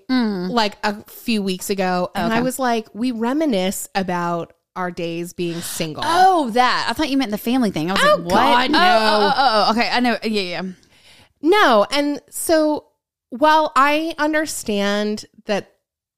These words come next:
Speaker 2: I'm very happy in my relationship, I love him, it's not him at all,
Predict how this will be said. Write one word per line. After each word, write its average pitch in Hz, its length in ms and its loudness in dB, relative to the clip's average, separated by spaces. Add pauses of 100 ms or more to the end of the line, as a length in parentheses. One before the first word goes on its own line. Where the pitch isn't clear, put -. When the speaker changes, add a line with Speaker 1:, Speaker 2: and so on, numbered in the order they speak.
Speaker 2:
I'm 208 200 0
very 208 300 -2
happy 190 600 -6
in 185 240 -6
my 180 140 -4
relationship, 180 760 -6
I 175 120 -4
love 170 460 -6
him, 180 300 -4
it's 160 200 -8
not 180 380 -4
him 185 360 -6
at 175 200 -10
all, 160 540 -4